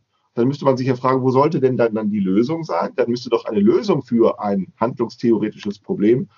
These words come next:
auch durch Handlungen zustande kommen. Ko-, passiert aber nicht. Passiert überhaupt nicht. Und daraus lässt,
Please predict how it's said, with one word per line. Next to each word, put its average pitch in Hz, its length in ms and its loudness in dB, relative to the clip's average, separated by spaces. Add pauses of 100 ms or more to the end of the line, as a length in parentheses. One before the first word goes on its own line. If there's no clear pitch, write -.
(160)
auch 131 200 2
durch 120 160 -4
Handlungen 117 500 0 (1400)
zustande 220 360 2
kommen. 120 380 0 (180)
Ko-, - 240 -8
passiert 185 260 0
aber 85 160 -2
nicht. - 180 -20 (1120)
Passiert 254 340 -4
überhaupt 113 420 2
nicht. 170 240 -6
Und 139 160 -4
daraus 123 220 0
lässt, 127 240 0